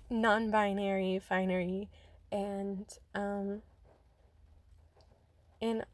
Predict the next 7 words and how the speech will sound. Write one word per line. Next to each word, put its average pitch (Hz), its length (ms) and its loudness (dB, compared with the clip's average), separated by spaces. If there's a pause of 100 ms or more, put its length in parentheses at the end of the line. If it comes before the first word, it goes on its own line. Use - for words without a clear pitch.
(580)
all 233 100 0
my 240 120 2
chronically 262 880 -4
awesome. - 500 -2
<laughs> - 60 -20 (1600)
Uh, 208 460 4 (2250)
I 208 540 2